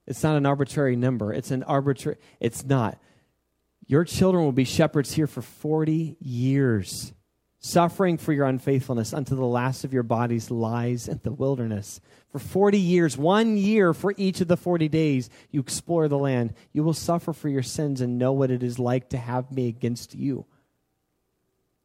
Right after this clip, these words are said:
Now, this is hard because He's still gonna provide for them. This is the mercy of the Lord. It seems so intense. God is just so intense, but He's saying, "I'm going to provide for you." Did the man ever stop?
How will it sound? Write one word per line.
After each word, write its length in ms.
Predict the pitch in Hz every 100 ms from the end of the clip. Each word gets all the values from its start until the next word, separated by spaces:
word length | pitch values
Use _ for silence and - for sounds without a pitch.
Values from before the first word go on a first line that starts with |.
| _
Now, 220 | 123 110 120
this 280 | 143 160
is 160 | 147 117
hard 400 | 113 131 110 104 - _ _ -
because 260 | 139 143
He's 120 | 135 113
still 180 | - 147
gonna 160 | 131
provide 500 | 117 117 107 104 160
for 160 | - 110
them. 300 | 101 101 107 - _ _ _ _
This 180 | 143 -
is 120 | 147
the 100 | 135
mercy 320 | 127 131 123
of 120 | 131 120
the 60 |
Lord. 140 | 135 123
It 60 |
seems 240 | - 220 190
so 220 | 220 196
intense. 720 | 165 - 175 143 - - - _ _ _ _ _ _ _ _ -
God 140 | - 208
is 140 | 147
just 160 | 127 -
so 160 | 180
intense, 360 | 151 131 147 123
but 160 | 175 147
He's 300 | - 208 175
saying, 240 | 196 175
"I'm 200 | 147 156
going 280 | 151 190 190
to 60 | 151
provide 480 | 156 139 151 170
for 100 | 151
you." 160 | 135 120
Did 140 | 131
the 60 | 147
man 200 | 160 185
ever 240 | 175 160 156
stop? 460 | - 143 156 190